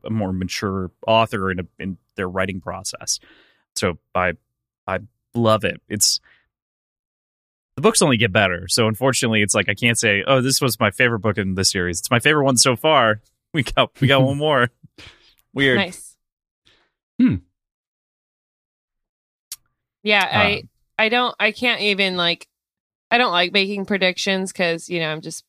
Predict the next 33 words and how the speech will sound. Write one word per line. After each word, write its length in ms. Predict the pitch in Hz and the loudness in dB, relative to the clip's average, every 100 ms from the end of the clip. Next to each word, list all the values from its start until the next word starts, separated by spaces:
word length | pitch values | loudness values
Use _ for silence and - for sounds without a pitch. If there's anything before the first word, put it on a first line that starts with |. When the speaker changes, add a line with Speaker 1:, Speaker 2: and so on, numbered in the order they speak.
| _ | _
Speaker 2:
pulling 220 | 180 156 | -8 -6
shit 200 | - 165 | -4 -2
out 120 | 160 | -2
of 60 | 156 | -2
my 80 | 151 | -4
ass, 340 | 147 151 180 | -6 -6 -8
but 280 | - 180 160 _ _ _ _ _ _ _ | -4 -2 -2 _ _ _ _ _ _ _
I 80 | - | -6
can't 260 | 190 214 190 | -2 0 2
even, 120 | 185 175 | 2 0
like, 200 | 170 175 | -2 -2
imagine 720 | 175 165 165 170 165 151 175 - _ _ _ _ _ _ | -2 0 0 0 -2 -4 -10 -16 _ _ _ _ _ _
what's 240 | 180 - | -6 -6
gonna 220 | - - - | -8 -10 -10
happen. 340 | - - - 175 | -12 -6 -4 -4
<laughs> 60 | 440 659 807 - _ _ _ _ - - _ _ _ _ _ _ _ _ - | -6 -14 -18 -20 _ _ _ _ -2 -2 _ _ _ _ _ _ _ _ -6
Speaker 1:
It, 120 | 110 _ | -6 _
it 120 | - 147 | 0 4
is 180 | 190 | 4
kind 180 | - 220 | 4 0
of 80 | 143 | 0
wild. 500 | 110 117 123 123 104 113 | 2 4 4 2 0 -4
You 140 | 127 | 0
were 80 | 127 | 2
talking 160 | 156 143 | 2 0
about 140 | 117 | -2
the 40 | - | -2
crescendo 400 | 110 - 107 107 | -6 -2 0 0
points 360 | - 98 - | -2 -4 -4
and 80 | 101 | -6
the 40 | |
peaks. 460 | 90 107 98 - - - | -8 -6 -4 -2 -4 -4
It, 100 | 120 | -8